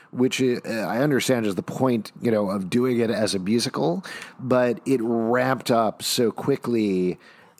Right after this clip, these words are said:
it threw me for a little bit. And when we eventually got into the scene that follows, Origin of Love, which is not just my favorite number in Hedwig, but one of my favorite musical theater numbers of all time,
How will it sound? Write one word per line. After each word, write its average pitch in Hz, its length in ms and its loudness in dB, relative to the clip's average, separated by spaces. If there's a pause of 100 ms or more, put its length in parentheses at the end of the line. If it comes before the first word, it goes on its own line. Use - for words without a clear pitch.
it 123 140 2
threw 170 640 0
me 160 220 4
for 127 180 0
a 117 40 2
little 113 240 2
bit. 104 320 2
And 113 160 0
when 117 160 2
we 113 120 4
eventually 120 420 2
got 113 380 2
into 110 200 -2
the 107 80 0
scene 101 320 0
that 92 100 0
follows, 117 760 2
Origin 110 400 2
of 92 120 -2
Love, 139 380 2
which 107 240 2
is 104 400 2 (800)
not 143 240 4
just - 320 0
my 120 180 4
favorite 127 340 4
number 110 280 4
in 98 60 2
Hedwig, 104 460 4
but 107 120 4
one 104 220 4
of 117 60 4
my 110 140 2
favorite 107 460 2
musical 104 340 2
theater 104 300 2
numbers 95 340 2
of 95 80 2
all 90 160 2
time, 107 600 2